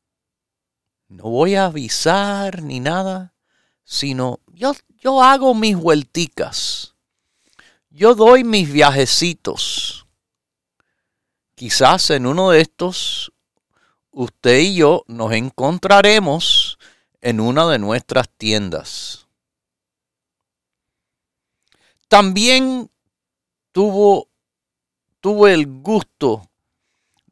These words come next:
de nuevo de ver una señora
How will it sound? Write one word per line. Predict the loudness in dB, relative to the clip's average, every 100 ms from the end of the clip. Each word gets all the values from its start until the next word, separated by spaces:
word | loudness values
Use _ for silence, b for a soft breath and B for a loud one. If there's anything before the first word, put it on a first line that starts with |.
| _ _ _
de | _ _ 2
nuevo | 4 6 6 6 4 2 -4 _ _ _ _ _ _ _ _ _ _ _ _
de | 2 6
ver | 8 6 4 0
una | 2 2 2
señora | 2 0 4 6 6 4